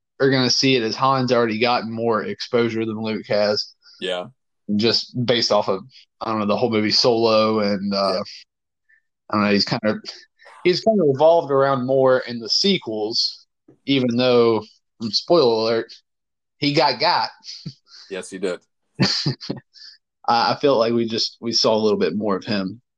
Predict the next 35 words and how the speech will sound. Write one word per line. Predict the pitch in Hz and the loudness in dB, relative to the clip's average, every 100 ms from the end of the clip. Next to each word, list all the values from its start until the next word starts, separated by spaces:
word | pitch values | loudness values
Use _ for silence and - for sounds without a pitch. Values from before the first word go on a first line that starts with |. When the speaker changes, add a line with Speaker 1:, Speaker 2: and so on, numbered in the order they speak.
| - | -6
Speaker 1:
but | 151 214 | 0 2
I, | 170 170 - - - - | 0 -4 -14 -20 -20 -8
I | 151 | -8
personally | 143 147 131 123 | -4 -4 -4 -4
would | 107 104 | -8 -8
like | 107 - | -8 -8
to | 104 | -8
see | - 101 | -6 -6
it. | 101 _ _ _ _ - | -8 _ _ _ _ -8
Speaker 2:
Yeah. | 98 95 95 _ _ _ _ _ 135 | -2 -2 -2 _ _ _ _ _ 0
The | 151 | 2
only | 156 202 233 | 2 0 -6
con | - 147 147 143 | -8 -4 -4 -4
I | 131 | -6
saw | 131 127 120 117 - | -8 -4 -4 -4 -10
to, | 113 - | -20 -12
I | 110 | -10
see | 110 - 135 | -10 -12 -12
to | 113 | -12
bringing | 98 113 110 101 98 | -12 -12 -12 -16 -12
Luke | 101 113 - | -10 -10 -14
in | 131 131 143 104 | -14 -12 -14 -14
and | 107 | -12
it, | 110 | -8
versus | 113 113 - 98 | -4 -4 -6 -20
Ahsoka | 92 - 107 110 120 113 104 | -20 -6 -4 -2 -2 -2 -2
as | 101 | -8
just | 107 101 | -12 -14
being | 113 104 98 | -12 -14 -14
the | |
Jedi | 87 101 101 98 98 95 | -12 -6 -4 -4 -4 -10
that | 90 | -16
you | 90 90 | -20 -20
give, | 95 92 90 - _ _ - | -14 -14 -14 -20 _ _ -10
uh, | 92 87 85 | -6 -4 -4